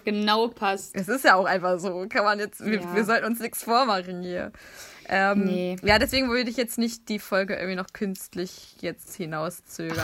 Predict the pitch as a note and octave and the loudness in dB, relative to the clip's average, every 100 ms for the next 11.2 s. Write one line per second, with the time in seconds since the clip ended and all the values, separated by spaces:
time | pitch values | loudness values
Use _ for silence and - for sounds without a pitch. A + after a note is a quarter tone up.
0 | D#3+ F3 - F3 - - - - - C#3+ | -4 -4 -4 -2 -2 -2 -4 -10 -6 -4
1 | F#3 F#3 F#3+ - - - _ A#3 B3 B3+ | -4 -4 -6 -6 -8 -20 _ 0 2 2
2 | C4 C4 B3+ A#3+ A3+ - A#3 A3+ A#3+ B3+ | 2 0 -4 -4 -6 -2 -2 0 0 -4
3 | _ _ G#3+ F#3 G3 G3+ G#3 A#3 - - | _ _ -12 -4 -2 -2 0 0 0 0
4 | G3+ - A3 B3 - - - - D#4 D4 | 0 2 4 4 0 -6 -4 2 4 2
5 | D4 - - - C4+ C4 C4 D4+ D5 - | -4 -8 -14 -6 2 2 6 10 10 8
6 | B4 A#4 D5+ G#4+ D#4+ C#5 F#4 - - - | 6 8 6 6 6 6 4 6 4 2
7 | - B3+ D#4 - - - - G#3+ - B3 | 0 0 -2 -10 -12 -16 -4 -4 -2 -6
8 | - - - - - - - - C#5+ C5 | -6 -12 -12 -14 -10 -6 -4 -4 -4 -6
9 | B4 - - B3+ B3+ - A#3 G3 G#3 A#3+ | -8 -10 2 6 6 6 4 4 4 2
10 | C#4+ A3+ G#3 - A3 A#3 G#3+ G#3 G#3+ G#3+ | 2 2 2 0 -2 0 0 0 -2 -4
11 | - | -12